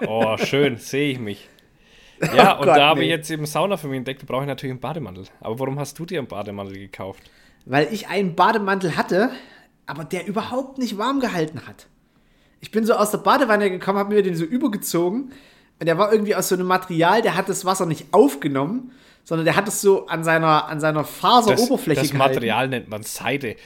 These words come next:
Speaker 1: Ich stell mir Markus grad so vor in so einem japanischen, äh, Kimono, nee, wie nennt man's? Keine Ahnung.
Speaker 2: Nee,
Speaker 1: <laughs> In so einem
Speaker 2: laber
Speaker 1: Ding
Speaker 2: keinen Scheiß. Das
Speaker 1: schleicht
Speaker 2: ist doch
Speaker 1: er, ja,
Speaker 2: eigentlich,
Speaker 1: hör doch auf, ey.
Speaker 2: eigentlich
Speaker 1: So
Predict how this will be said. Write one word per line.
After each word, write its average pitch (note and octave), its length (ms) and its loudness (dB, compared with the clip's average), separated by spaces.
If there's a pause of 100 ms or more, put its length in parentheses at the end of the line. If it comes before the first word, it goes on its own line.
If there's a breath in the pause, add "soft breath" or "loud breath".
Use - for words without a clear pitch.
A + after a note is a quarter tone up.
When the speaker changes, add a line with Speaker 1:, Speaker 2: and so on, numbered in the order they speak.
Speaker 1:
Ich C3+ 140 -6
stell C#3+ 180 -2
mir D3+ 140 -2
Markus D3+ 420 -4
grad B2+ 220 -8
so C3 100 -6
vor C#3 260 -4
in B2 120 -10
so - 100 -6
einem B2 120 -8
japanischen, C#3 920 -4 (1000 soft breath)
äh, A2 220 -10
Kimono, D3 580 -6
nee, A#2+ 160 -6
wie C#3 80 -2
nennt A#2 260 -8
man's? C#3+ 160 -4
Keine D3+ 300 2
Ahnung. D#3 220 4
Speaker 2:
Nee, F3+ 340 10
Speaker 1:
<laughs> - 0 -
In D3+ 80 8
so G#3 320 4
einem G3 160 -4
Speaker 2:
laber F3 280 2
Speaker 1:
Ding - 20 -2
Speaker 2:
keinen G#3+ 240 6
Scheiß. G3 300 6
Das D#3 100 8
Speaker 1:
schleicht F3+ 180 6
Speaker 2:
ist A3+ 140 -4
doch A3 60 6
Speaker 1:
er, F#3+ 160 2
ja, G3 100 4
Speaker 2:
eigentlich, G3 240 6
Speaker 1:
hör G#3 120 4
doch F3 60 -4
auf, A#3+ 240 -4
ey. E3 120 -2
Speaker 2:
eigentlich A#3+ 360 2
Speaker 1:
So G3+ 60 -2